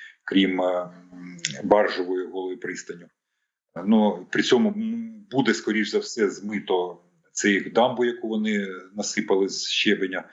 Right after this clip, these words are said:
е, якщо тим більше шлюзові заслінки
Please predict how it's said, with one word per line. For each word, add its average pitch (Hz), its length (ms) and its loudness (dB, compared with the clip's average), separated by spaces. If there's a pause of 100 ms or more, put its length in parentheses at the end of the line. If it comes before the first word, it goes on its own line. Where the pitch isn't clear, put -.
(600)
е, 90 220 2
якщо 101 300 4
тим 92 140 -4
більше 95 420 2
шлюзові 95 520 -2
заслінки 92 960 0